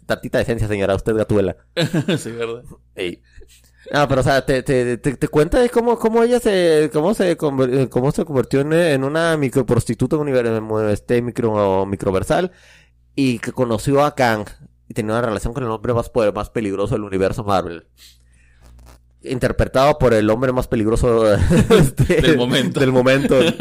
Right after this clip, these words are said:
Speaker 2: <laughs>
Speaker 1: Jonathan Majors. Fíjate, ese güey lo encontraron culpable sobre, y aun cuando hay un video donde ese güey estaba corriendo, alejándose de la vieja que lo estaba demandando. No mames. O sea, el, el vato es inocente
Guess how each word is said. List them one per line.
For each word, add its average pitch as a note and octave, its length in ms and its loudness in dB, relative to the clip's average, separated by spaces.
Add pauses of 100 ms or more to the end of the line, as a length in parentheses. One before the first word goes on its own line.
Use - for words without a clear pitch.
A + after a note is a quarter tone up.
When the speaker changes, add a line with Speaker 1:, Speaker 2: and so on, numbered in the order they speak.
Speaker 2:
<laughs> F#3 300 -2
Speaker 1:
Jonathan A2 340 0
Majors. G2+ 460 0
Fíjate, - 580 0
ese E3+ 180 0
güey F#3+ 420 2
lo C#3 120 2
encontraron B2 440 0
culpable F3 540 2
sobre, - 460 0
y C3+ 240 2
aun D#3 280 4
cuando A3 340 2
hay E3 140 2
un A3 100 0
video G#3 420 4
donde D3 340 2
ese G3 180 2
güey G3 260 4
estaba E3 400 0
corriendo, F3 800 2 (160)
alejándose C#3+ 680 -4
de C3 120 -2
la F#2+ 140 -4
vieja B2 260 -6
que B2+ 140 -10
lo G2+ 80 -6
estaba G2+ 260 -4
demandando. F#2+ 640 -6
No F2+ 200 -10
mames. G#2 420 -8 (1040)
O G2 80 -10
sea, A#2+ 100 0
el, G#2+ 320 -4
el G#2+ 80 -4
vato A2 240 0
es - 180 -2
inocente F#3 720 -2